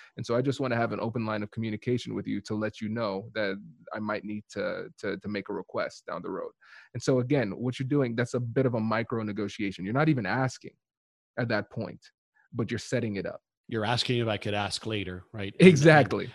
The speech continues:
Speaker 2: and I love that because it takes a lot of the, first of all, I agree with the earlier is better, but I just think that people, what I, what I, I've gotten pushed back on before, which I think you're addressing with this approach is, well, is it, is it to my advantage to reveal to the landlord that I'm about to go out of business? Well,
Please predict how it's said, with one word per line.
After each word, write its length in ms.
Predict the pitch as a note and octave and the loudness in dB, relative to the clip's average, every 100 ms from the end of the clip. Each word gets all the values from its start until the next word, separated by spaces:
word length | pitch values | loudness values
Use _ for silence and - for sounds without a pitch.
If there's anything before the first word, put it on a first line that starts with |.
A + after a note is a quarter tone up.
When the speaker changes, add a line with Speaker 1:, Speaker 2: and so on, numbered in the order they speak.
| - | -4
Speaker 2:
and 140 | B2+ | 0
I 80 | B2+ | 2
love 320 | D3 G3 F#3 | 4 4 6
that 140 | E3 | 6
because 300 | C#3 C3+ C#3 | 6 4 2
it 140 | B2+ A2+ | 2 2
takes 240 | D#3 D3+ | 2 4
a 40 | C#3+ | 2
lot 300 | C3+ C3 C3 | 4 4 4
of 220 | A#2+ A2 | 2 2
the, 320 | A#2+ A#2 A2+ | 0 0 0
first 220 | A2+ F#3 | 4 4
of 60 | D3 | 6
all, 40 | A#2+ | 4
I 60 | |
agree 440 | A#2 A#2 A#2+ C#3 C#3 | 4 0 0 4 4
with 260 | B2+ A2 | 2 0
the 240 | B2 A2 - | -2 -2 -4
earlier 480 | B2+ C#3 C3+ B2+ A#2 | -2 2 2 2 0
is 200 | A#2 G2+ | -4 -4
better, 420 | G2 B2 B2 G2+ F#2+ | -2 2 2 2 -2
but 180 | G2+ | -4
I 80 | F#2+ | -4
just 260 | G2+ G#2 - | -4 -6 -4
think 180 | A2+ G#2 | -6 -4
that 180 | F#2+ | -6
people, 420 | A#2+ A2+ A2+ G#2+ - - - - - | -4 -4 -2 -4 -8 -18 -20 -20 -2
what 120 | C3 | 4
I, 100 | B2+ | 4
what 280 | B2 C3 C#3 | 4 4 6
I, 140 | C3 C3 | 6 2
I've 160 | C3+ C3 | 0 4
gotten 260 | G3 G#3 | 4 4
pushed 320 | - F3+ - D3 | 6 6 6 6
back 260 | D3+ D#3 | 6 8
on 160 | C#3+ B2+ | 6 6
before, 320 | A#2+ - G3+ | 2 4 6
which 180 | C3+ A#2+ | 6 4
I 80 | G#2 | 0
think 220 | C3+ A#2+ | 0 0
you're 160 | A2+ | -2
addressing 560 | G#2+ G#2 A#2+ A#2+ A2 G#2+ | -2 0 0 0 -2 -2
with 160 | G2 G2+ | -2 -4
this 180 | F#2+ | -4
approach 520 | F2+ - E3+ C#3 - A2+ | -6 -2 2 4 2 0
is, 200 | G2+ G2+ | -2 0
well, 220 | B2+ A#2+ | 2 2
is 160 | G2 | -2
it, 140 | G#2 F#2+ _ | -6 -10 _
is 160 | A2 G2+ | -10 -10
it 120 | G2 | -8
to 140 | - | -4
my 140 | F#3+ F#3 | 0 2
advantage 680 | B2 B2 C3+ C3+ C3 A#2+ - | 2 2 2 2 0 -2 -4
to 140 | A#2+ | -6
reveal 400 | G#2 G#2 A#2 C#3+ | -4 -6 -2 -2
to 100 | C3+ | -2
the 100 | A#2 | -4
landlord 520 | A#2 C3+ B2 A2 G#2 | 0 0 0 -4 -6
that 100 | G2+ | -6
I'm 80 | G2+ | -8
about 260 | G2 G#2+ - | -6 -6 -6
to 80 | G2+ | -4
go 100 | G#2 | -4
out 100 | F#2 | -4
of 80 | |
business? 280 | G2+ G2+ F2+ | -8 -10 -6
Well, 180 | C#3+ A#2 | -2 -4